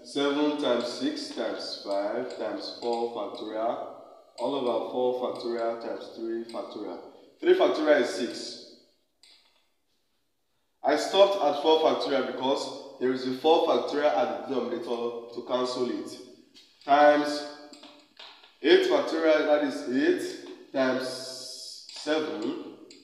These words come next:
times six times five factorial, all over five factorial times three factorial. Of course, three factorial is six.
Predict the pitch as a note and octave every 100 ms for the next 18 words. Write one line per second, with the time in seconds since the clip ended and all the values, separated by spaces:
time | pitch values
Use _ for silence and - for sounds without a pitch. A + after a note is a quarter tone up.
0 | - - - _ _ _ _ _ _ -
1 | - _ - - A#2 A2 A2 - - A2
2 | B2 - - - - - A#2+ A2+ A2+ -
3 | C3+ C3 C3 C3+ C3 - - A2 G#2+ A2
4 | - - - - - - - C#3+ D#3+ C#3+
5 | C3+ C3 - - - - - - - _
6 | _ _ _ - C#3+ D3+ C#3+ B2+ A#2 B2+
7 | C3+ C#3 C#3 C#3+ - - - - - -
8 | _ _ _ _ _ _ - A2+ A2+ G#2+
9 | G#2+ A#2 A#2+ A#2+ A#2+ B2 B2 - A#2 C3
10 | A#2 G#2+ - - - - D#3+ - D#3 C3
11 | - - - D3 E3+ D3+ C3 D3+ C3+ A#2+
12 | - G#2 - -